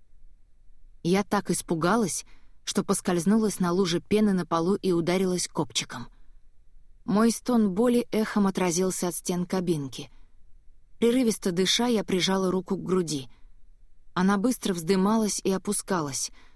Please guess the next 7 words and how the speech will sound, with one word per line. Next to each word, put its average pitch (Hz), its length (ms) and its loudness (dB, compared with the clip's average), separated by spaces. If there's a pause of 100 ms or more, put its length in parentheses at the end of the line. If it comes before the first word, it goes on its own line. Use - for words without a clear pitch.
(200)
а 170 100 2
внизу 190 300 2
живота 185 440 0
чувствовались 180 760 -2
отголоски 165 600 -2
приятной 156 600 -4
тяжести. 135 680 -8